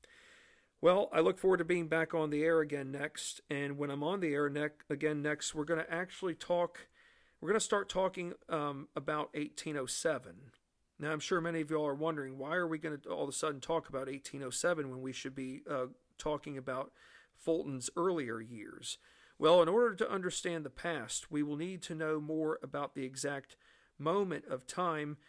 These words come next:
in which, uh, this grand revolutionary, um, movement or event that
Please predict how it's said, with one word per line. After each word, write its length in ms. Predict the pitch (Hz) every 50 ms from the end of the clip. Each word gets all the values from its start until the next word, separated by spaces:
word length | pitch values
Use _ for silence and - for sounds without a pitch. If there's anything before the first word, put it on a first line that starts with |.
| - _ _ _ _
in 180 | 147 139 143
which, 460 | 139 143 151 151 147 - - - - -
uh, 220 | 160 147 143 131 131
this 300 | 135 143 143 143 - -
grand 600 | - 143 - 147 156 156 156 151 151 147 143 147 - _
revolutionary, 1120 | - 143 147 151 147 143 143 143 147 143 - - 147 143 139 143 139 135 131 135 135 135 - -
um, 380 | 143 135 127 120 123 117 117 120 _ _ _ _ _ _ _ _
movement 840 | 147 147 180 226 247 240 190 139 127 110 101 101 101 _ - - - _ _ _ _ _ _ _ _ _ _ -
or 120 | 139 143 143
event 520 | 139 143 190 214 190 151 - - - - - _ _ _ _ _ _ _
that 160 | 139 147